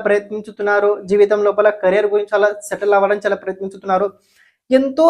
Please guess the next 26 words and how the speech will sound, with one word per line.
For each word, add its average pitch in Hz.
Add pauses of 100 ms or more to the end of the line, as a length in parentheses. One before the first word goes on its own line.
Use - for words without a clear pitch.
(120)
పని 285 (100)
చేస్తున్నారు 247
కానీ 240 (120)
పేరు 226
రావట్లేదు, 202 (340)
అలాంటి 208
వారు 190 (200)
ఈ -
రోజు 190
నుంచి 180
అలా 226 (420)
ఆదిత్య 254
హృదయ 240
స్తోత్రం 196
చదవడం 202
మొదలుపెట్టండి. 156 (500)
ఇక 196 (160)
ఈ - (100)
రోజు 254
నుంచి 226
అలా 214 (160)
ఆదిత్య 240
హృదయ 208
స్తోత్రం 208
ప్రతి 240 (120)
ఒక్కరూ 226